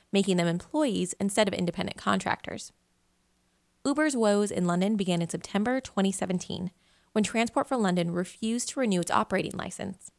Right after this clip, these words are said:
After a drawn-out public battle with the city,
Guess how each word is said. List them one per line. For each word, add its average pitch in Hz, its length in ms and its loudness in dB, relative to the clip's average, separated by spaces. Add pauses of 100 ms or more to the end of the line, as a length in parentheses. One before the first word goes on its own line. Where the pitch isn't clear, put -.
(480)
After 247 220 4
a 247 40 2
drawn-out 262 520 2
public 247 260 -2
battle 202 280 2
with 202 100 0
the 233 80 -4
city, 175 380 -2